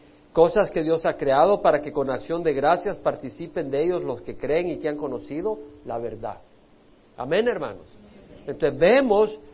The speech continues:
de que hay libertad. Entonces, cuando hablamos de apóstol, dejemos que la palabra del Señor nos defina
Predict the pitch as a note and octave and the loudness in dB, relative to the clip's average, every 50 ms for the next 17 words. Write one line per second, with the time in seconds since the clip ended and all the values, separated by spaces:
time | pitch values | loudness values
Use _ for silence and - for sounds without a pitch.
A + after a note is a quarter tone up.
0 | - - - - D#3+ D#3+ D#3+ - F#3 G3+ B3 C#4 C#4+ D4+ C#4+ C4+ A#3+ - - B3 | -20 -20 -8 -4 -4 -4 0 2 2 4 4 4 4 4 4 4 2 2 2 2
1 | A#3 G#3+ G#3+ - G#3 F3 - B2+ - - D#3+ D#3 D#3 D3+ D#3 F#3 A3 A#3+ C#4 B3+ | 2 2 2 0 -4 -4 -4 -6 -4 -4 -2 0 0 0 2 2 2 2 0 0
2 | A#3+ A#3 - - - A#3+ B3+ B3 - - C#4 C#4 A#3+ G3+ F3+ F3+ G#3+ A3+ B3+ A#3+ | 0 0 0 2 2 2 2 2 2 2 2 2 2 0 -2 -2 -2 -4 -4 -4
3 | - - G#3+ F#3+ E3+ - - A3 E3+ F#3+ A3+ A#3+ A3 G#3 G3+ G3 G3+ G#3+ G#3+ G3+ | -2 -2 0 0 0 0 0 0 0 0 0 0 -4 -4 -4 -6 -6 -4 -6 -6
4 | F3+ E3 D3+ - - - A3 B3 A#3 F3+ D#3+ D#3+ E3+ | -6 -6 -8 -10 -10 -8 -6 -6 -6 -4 -4 -6 -6